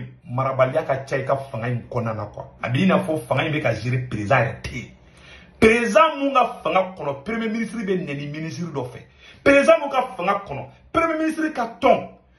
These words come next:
ministre dɔ bɛ taga k'o tɔn ci ka tila ka tɔgɔ yira télévision kɔnɔ. O mana mana ko, ko mun ma kɛ diɲɛ kɔnɔ, mana mana ko, i bɛ Ala kale ko fanga in, bilahi hali quinze ans,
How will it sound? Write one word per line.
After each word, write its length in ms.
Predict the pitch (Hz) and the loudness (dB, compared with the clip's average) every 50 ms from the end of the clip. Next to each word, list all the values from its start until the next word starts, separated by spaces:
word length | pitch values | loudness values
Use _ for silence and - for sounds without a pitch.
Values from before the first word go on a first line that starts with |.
| _ _ - | _ _ -2
ministre 340 | 240 311 320 - - 311 - | 2 2 2 2 2 0 0
dɔ 140 | - 254 - | 2 2 2
bɛ 120 | - - | 2 0
taga 240 | - 262 254 - - | 0 0 0 0 0
k'o 220 | 196 190 185 190 | -4 -6 -6 -6
tɔn 260 | 190 254 262 262 - - | -4 -4 -4 -4 -4 -6
ci 200 | - - 214 196 | -8 -8 -6 -4
ka 120 | - - | -4 -6
tila 200 | - - 226 233 | -2 0 0 2
ka 140 | - 190 180 | 2 2 0
tɔgɔ 240 | 208 202 220 208 180 | 0 0 0 0 -2
yira 160 | 151 147 135 - - | -2 -4 -6 -4 -4
télévision 380 | 208 202 196 185 - 202 196 | -4 -4 -4 -2 -2 -2 -2
kɔnɔ. 180 | 165 156 127 - - _ _ - | -2 -2 -6 -10 -14 _ _ -8
O 140 | - 170 185 | -4 -4 -4
mana 360 | 175 143 131 131 120 120 123 | -4 -4 -4 -4 -6 -6 -8
mana 240 | 117 117 117 113 - - - | -8 -8 -10 -10 -10 -10 -10
ko, 100 | 139 123 - - | -10 -10 -2 2
ko 160 | - 320 277 | 4 4 4
mun 120 | 247 226 | 4 2
ma 160 | 214 196 180 | 0 0 0
kɛ 180 | - 180 147 123 | -2 -6 -8 -8
diɲɛ 260 | 101 110 139 147 143 - | -8 -6 -6 -6 -4 -4
kɔnɔ, 200 | - 131 117 - - - _ _ _ _ _ _ _ _ - 139 | -6 -8 -8 -8 -10 -14 _ _ _ _ _ _ _ _ -16 -12
mana 380 | 156 156 165 170 165 156 156 | -6 -2 -2 0 0 0 -2
mana 260 | 151 151 156 156 143 - - | -2 -2 -2 -2 -4 -4 -4
ko, 120 | 180 180 | -4 -2
i 120 | 156 139 - | -2 -2 -2
bɛ 220 | 156 - - - - | -2 -4 -2 -2 0
Ala 220 | 196 208 214 214 | 2 2 2 2
kale 300 | 214 - 147 143 139 135 | 2 0 -2 -4 -4 -2
ko 120 | - 202 | -2 -2
fanga 340 | - - - - - 131 147 | -2 -4 -6 -6 -4 -2 -2
in, 140 | 135 120 - - - - - - _ _ _ _ _ _ _ - | -2 -2 -6 -10 -16 -20 -20 -20 _ _ _ _ _ _ _ -2
bilahi 640 | 196 214 185 160 - - - - - - - 175 190 | -2 -2 -2 0 2 4 4 4 4 2 0 0 2
hali 200 | 240 262 240 185 175 - | 2 2 2 -2 -8 -6
quinze 360 | - - 214 208 196 - 123 160 | -2 0 0 2 0 0 2 2
ans, 180 | 147 135 - | 2 0 -2